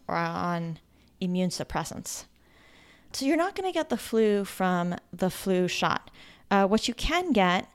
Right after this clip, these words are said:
and what you probably will get, is arm soreness and sometimes arm redness. And people do sometimes feel like they got some body aches, fever, or cough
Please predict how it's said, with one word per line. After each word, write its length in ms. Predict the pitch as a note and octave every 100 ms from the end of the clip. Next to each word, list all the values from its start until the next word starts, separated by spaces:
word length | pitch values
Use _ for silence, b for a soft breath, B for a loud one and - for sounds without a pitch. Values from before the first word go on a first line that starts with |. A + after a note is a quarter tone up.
| _
and 200 | G#3 G3
what 100 | F#3+
you 60 | F#3+
probably 360 | - A3 A3 E3+
will 200 | G3 C4+
get, 300 | F#3+ F3 -
is 140 | F3 -
arm 300 | F3+ F3+ E3
soreness 720 | - F3 E3+ F3 F3+ - - B B B B
and 120 | G3
sometimes 500 | - F#3 F3 F3 E3+ -
arm 380 | - E3+ E3+ E3+ -
redness. 720 | D#3+ D#3+ E3 - - - - B B B B
And 140 | G3+
people 240 | G#3 A#3 G#3
do 160 | A3+
sometimes 480 | B3+ B3+ B3 A#3+ A3+
feel 140 | A3+ G#3+
like 160 | G#3
they 100 | F#3+
got 260 | F3+ G3 G3+
some 180 | G#3 F#3+
body 360 | F#3 F#3+ F#3+ -
aches, 280 | F#3 F#3+ -
fever, 440 | - F#3+ F3+ F3+
or 80 | F#3
cough 480 | F3 - F3 E3+